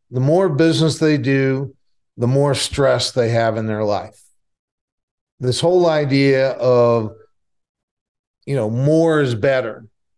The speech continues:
And somehow if I keep doing more and more and more, my life's gonna get better, is very misguided. It's, it's not that there's something wrong with more. It's how you get to more.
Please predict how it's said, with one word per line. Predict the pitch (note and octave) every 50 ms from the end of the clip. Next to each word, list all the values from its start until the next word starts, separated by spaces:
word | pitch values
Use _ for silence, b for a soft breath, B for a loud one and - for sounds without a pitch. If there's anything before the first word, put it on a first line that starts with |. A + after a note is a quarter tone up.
| _ _ _ _ _ _ _ _ _ -
And | A#2+ A#2
somehow | - - D#3 D3+ D3+ D3+ C#3+ C3+ C3 B2+ A#2+
if | -
I | C#3 A#2+
keep | A#2+ - C#3 C3+ A#2+
doing | B2+ C#3 C3+ C3 B2+ B2
more | B2+ C3+ C#3+ C#3 C#3 C#3 C3+
and | C3
more | C3 C3+ C3+ C#3 C3+ C3 B2+
and | B2+
more, | C3 C#3 C#3 C#3 C3 B2+ B2 B2
my | B2 B2 A#2 A#2
life's | A#2+ B2 B2+ B2+ C3 B2+ B2 -
gonna | - C3 B2 B2 A#2
get | G#2+ A#2+ A#2 F#2+ E2+ G2
better, | B2+ A#2+ A#2 - A#2 - - _ _ _ _ _ _ _ _ _ _ _ _ _ _ _ _ _ _ _ _ _ _ _ _ _ _ _ -
is | C#3+ C#3 C3+ B2+
very | A2+ A2 G#2+ D3 E3+ F3+ F#3 F#3 F3 E3+
misguided. | D#3 D3 C#3+ C3 - - - C3+ C3 C3 C3 B2+ G#2+ G#2 G2+ F#2+
It's, | A#2 A#2+ B2+ A#2 -
it's | - C3+ C#3+ A#2+ - C3+
not | C#3 D3+ D#3+ F3+ G3+ G#3 G#3 - -
that | C#3 C3 C#3 C3+ B2 B2 A#2+ A#2+ - - _ _ _ _ _ _ _ -
there's | B2 C3 C3 A#2+ -
something | - - E3 E3 D#3+ - E3 D3 C3+ C3+
wrong | C3 C3+ C#3+ D3 D3+ D3 C#3+ C3+
with | B2 A2+ G2
more. | G#2 G#2+ B2 D#3+ F#3+ G#3 E3+ B2 G2 F#2+ A2 B2 _ _ _ _ _ _ _ _ _ _ _ _ _ _ _ _ _ _ -
It's | - C3+ - -
how | D3 E3+
you | F3 F3 E3+ D3+ C#3 B2
get | A2 F#2 C#3+ D#3+ E3 D#3 E3 - -
to | - D3 C3
more. | B2 B2 B2 A#2+ A#2+ A2+ G#2 F#2+ E2 - - _